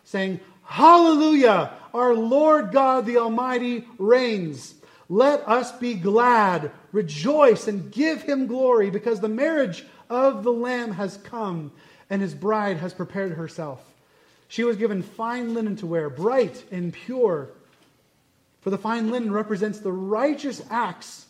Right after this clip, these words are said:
of the saints." Us. That's you. Then he said to me, "Write, 'Blessed are those invited to the marriage feast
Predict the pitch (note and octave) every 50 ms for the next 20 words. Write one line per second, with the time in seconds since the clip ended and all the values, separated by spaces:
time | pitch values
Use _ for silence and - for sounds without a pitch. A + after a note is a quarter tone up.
0 | _ _ - G3 G#3 G3+ - D#3+ - E3 E3+ F3 - - - G3 F#3 C#3+ - -
1 | - _ G#3+ B3+ G#3 - - - - - - _ _ _ _ _ _ _ _ _
2 | _ _ _ _ _ _ _ _ - F#3 F#3 - C4+ C#4+ B3 E3 - - - -
3 | _ _ _ _ _ _ _ _ _ _ _ _ _ _ _ _ _ _ _ _
4 | _ _ _ _ _ _ F3 G#3 A#3 B3 B3 B3 A#3 B3 A#3 A3+ F#3 G3+ F#3+ F3
5 | D#3+ C#3+ B2+ C3 D3+ F#3 G3+ F#3+ D#3 - - - _ _ _ _ _ _ _ _
6 | _ _ _ _ _ _ _ _ _ _ _ _ _ _ _ - C#3+ E3+ F#3 G3
7 | A3 G#3+ - - A#3+ A#3+ A#3 - F#3+ F3 F3+ F3+ F3 D3 D#3 E3+ E3 D#3 D3 C#3+
8 | C#3 C3+ C3 - - F3 E3 D#3+ D3+ C#3+ C3+ C3 C#3 F#3 G3+ G#3 G3 E3 D3+ D3
9 | C#3+ C#3 C#3 - - - F#3+ F3 E3+ D3 D3+ D3+ D#3 E3+ G3 G#3 G3 F3+ E3 C3
10 | - - - E3 C#3+ C#3+ C#3 - - -